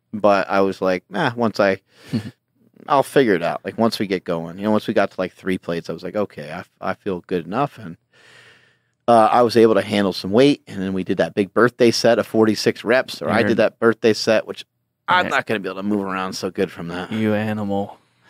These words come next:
Speaker 1: That was great.
Speaker 2: Yeah, no, when you said seven thirty, I just knew in my head that means I have to be here at seven
Speaker 1: Right.
Speaker 2: and get warmed up.
Speaker 1: 'Cause you might have to poop.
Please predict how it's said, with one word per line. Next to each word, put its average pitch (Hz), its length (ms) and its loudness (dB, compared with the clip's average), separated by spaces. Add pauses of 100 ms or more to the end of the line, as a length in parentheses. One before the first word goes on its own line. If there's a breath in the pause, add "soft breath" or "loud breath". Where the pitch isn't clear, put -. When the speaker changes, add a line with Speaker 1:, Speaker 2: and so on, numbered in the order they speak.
(140 loud breath)
Speaker 1:
That - 100 -6
was 98 120 -4
great. 92 340 -2
Speaker 2:
Yeah, 107 260 0
no, 117 360 0
when 120 160 2
you 117 80 0
said 120 220 2
seven 113 300 0
thirty, 110 580 0
I 110 160 2
just 107 200 -4
knew 107 140 0
in 101 80 -6
my 104 100 -4
head 107 200 0
that 98 120 0
means 101 220 -6
I - 80 -2
have 104 100 -10
to 98 60 -12
be 98 140 -6
here 110 120 -4
at - 160 -4
seven 92 480 -4 (300)
Speaker 1:
Right. 90 220 -8 (280)
Speaker 2:
and 104 180 -8
get 98 200 -2
warmed 101 280 -4
up. 92 180 -2 (120)
Speaker 1:
'Cause 95 160 -4
you 95 60 0
might 90 120 0
have 90 100 -2
to - 100 -20
poop. 120 260 2